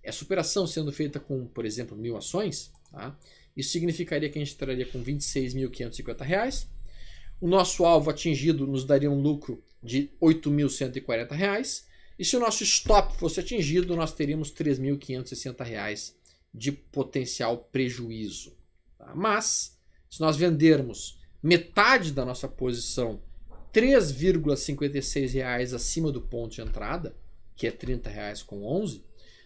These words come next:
nós imediatamente cortamos o risco do trade. E se nós formos estopados na outra metade da posição, lá no stop loss inicial, que era vinte e dois com noventa e nove, nós te-, iremos terminar a, o procedimento, a, a, o,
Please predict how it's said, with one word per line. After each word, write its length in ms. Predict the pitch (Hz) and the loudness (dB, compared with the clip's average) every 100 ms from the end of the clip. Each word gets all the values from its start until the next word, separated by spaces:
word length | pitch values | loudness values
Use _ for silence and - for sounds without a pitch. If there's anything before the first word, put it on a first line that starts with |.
| - | 0
nós 280 | 170 160 | 2 2
imediatamente 720 | 170 262 247 196 185 170 180 - | 2 2 2 0 0 -2 -4 -6
cortamos 960 | - 190 180 - - 285 339 285 156 | 0 2 2 0 2 4 6 4 2
o 60 | 135 | -2
risco 400 | 120 147 139 - | -2 -4 -6 -12
do 120 | 113 | -14
trade. 500 | - 98 95 110 156 - - - - - | -10 -8 -6 -6 -10 -12 -14 -16 -14 -6
E 60 | |
se 160 | - 240 | -2 2
nós 240 | 277 269 | 4 4
formos 300 | - 269 226 | 4 4 2
estopados 680 | 226 - 226 - 180 175 147 | 0 0 0 2 2 2 0
na 140 | 147 | 0
outra 420 | 135 165 220 - 160 | 6 6 4 0 -2
metade 500 | 143 139 123 117 123 | -2 -2 0 0 0
da 60 | |
posição, 640 | - 120 113 - 131 117 113 | -4 -4 -4 -4 -4 -6 -4
lá 320 | 139 247 330 | 0 0 2
no 120 | 285 | 2
stop 440 | 175 - 185 175 | 0 0 0 2
loss 280 | 147 151 143 | 0 2 2
inicial, 520 | 139 135 - 131 131 | 0 -4 -4 -4 -2
que 120 | 135 131 | -2 -4
era 120 | 117 | -4
vinte 240 | 123 - | -4 -4
e 40 | - | -4
dois 180 | - | -4
com 80 | - | -4
noventa 280 | 131 147 165 | -4 -6 -6
e 40 | |
nove, 260 | 220 233 240 - - - - | -8 -6 -8 -12 -18 -12 -6
nós 200 | 233 208 | -2 -2
te-, 160 | 208 - | -2 -4
iremos 380 | 214 190 190 175 | 0 2 2 0
terminar 500 | - 160 143 139 - | -2 -2 -2 -4 -8
a, 160 | - 123 - | -12 -12 -10
o 40 | 143 | -8
procedimento, 720 | 143 143 131 120 113 117 - - _ _ - | -6 -6 -6 -8 -8 -10 -14 -20 _ _ -10
a, 280 | 95 - | -10 -8
a, 20 | - - 151 | -10 -8 -8
o, 460 | - 110 104 98 92 | -6 -4 -4 -6 -10